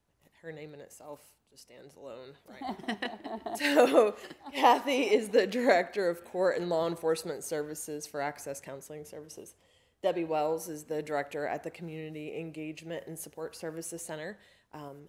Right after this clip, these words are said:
downtown with the, uh, in our collaboration with The Gathering. Um, Deanna Shores is here. Deanna is the Director of Community Case Management,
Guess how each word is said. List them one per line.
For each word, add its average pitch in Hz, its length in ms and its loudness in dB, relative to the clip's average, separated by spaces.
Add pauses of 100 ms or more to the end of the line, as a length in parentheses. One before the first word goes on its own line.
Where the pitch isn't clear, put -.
downtown 151 500 -14
with 139 220 -18
the, 175 80 -18 (160)
uh, 156 140 -10 (100)
in 156 100 -12
our 151 120 -12
collaboration 147 580 -12
with 156 120 -14
The 151 60 -18
Gathering. 165 460 -8 (480)
Um, 165 220 -4 (120)
Deanna 175 380 -2
Shores 180 560 -4
is 185 160 -6
here. 180 240 -4
Deanna 165 400 -4
is 160 280 0
the 160 240 -6
Director 156 560 -4
of 151 300 -4
Community 165 440 -6
Case 160 340 -4
Management, 160 480 -4